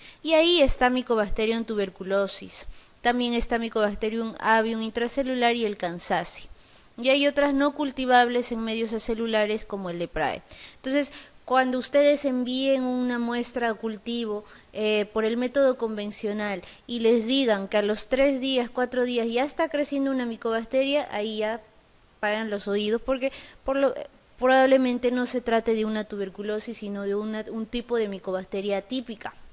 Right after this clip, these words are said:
Entonces ahí el tratamiento cambia un poco, ¿no? Eh, y entonces,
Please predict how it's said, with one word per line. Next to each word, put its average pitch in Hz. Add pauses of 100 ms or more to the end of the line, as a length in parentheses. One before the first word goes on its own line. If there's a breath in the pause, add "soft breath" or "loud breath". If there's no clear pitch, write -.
Entonces 185
ahí 190
el 262
tratamiento 190
cambia 180
un 175
poco, - (800)
¿no? 226 (580 loud breath)
Eh, 254 (1500)
y 277 (400)
entonces, 233